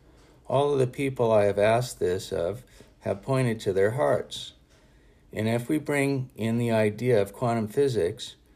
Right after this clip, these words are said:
where we are both particles, in other words, limited, and waves, in other words, unlimited potential, and we have some say over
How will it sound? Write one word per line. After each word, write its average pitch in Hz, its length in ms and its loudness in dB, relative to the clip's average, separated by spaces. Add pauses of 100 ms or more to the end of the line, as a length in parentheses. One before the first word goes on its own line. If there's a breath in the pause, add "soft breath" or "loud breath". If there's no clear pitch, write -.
(320 soft breath)
where 110 220 4
we 113 180 4
are 104 200 4
both 127 500 4
particles, 127 840 -2 (160)
in 101 160 -6
other 104 200 0
words, 98 300 0
limited, 107 580 -4 (320 soft breath)
and 143 340 0
waves, 117 680 2 (240)
in 104 200 -6
other 104 220 2
words, 98 300 0
unlimited 107 600 0
potential, 131 720 -6 (640 soft breath)
and 113 140 -2
we 120 100 0
have 127 240 2
some 160 320 -4
say 127 320 2
over 107 380 4